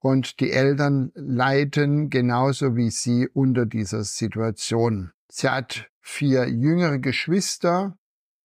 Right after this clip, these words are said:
und eines Tages kommt nun der Vater mit seiner Tochter zu mir in die Ordination und klagt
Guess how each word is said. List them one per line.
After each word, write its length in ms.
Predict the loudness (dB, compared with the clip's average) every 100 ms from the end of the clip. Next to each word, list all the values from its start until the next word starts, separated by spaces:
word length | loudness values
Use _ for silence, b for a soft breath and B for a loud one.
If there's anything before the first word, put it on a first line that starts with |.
| _ -2
und 320 | 2 2 0
eines 360 | -2 0 -2
Tages 460 | 0 2 2 0 -4
kommt 220 | -2 -2
nun 160 | 0 0
der 140 | 0
Vater 760 | -2 0 2 2 0 0 0 -4 _ _ _ _
mit 220 | 0 0 0
seiner 400 | 0 2 0 0
Tochter 400 | -2 0 -2 -2
zu 180 | 0
mir 380 | 2 2 0 -2 _
in 580 | -2 0 2 0 -2 -4
die 380 | 0 2 2 0 -2
Ordination 840 | 0 0 0 -2 0 0 0 0
und 180 | -2 -2
klagt 540 | 0 0 0 -2 _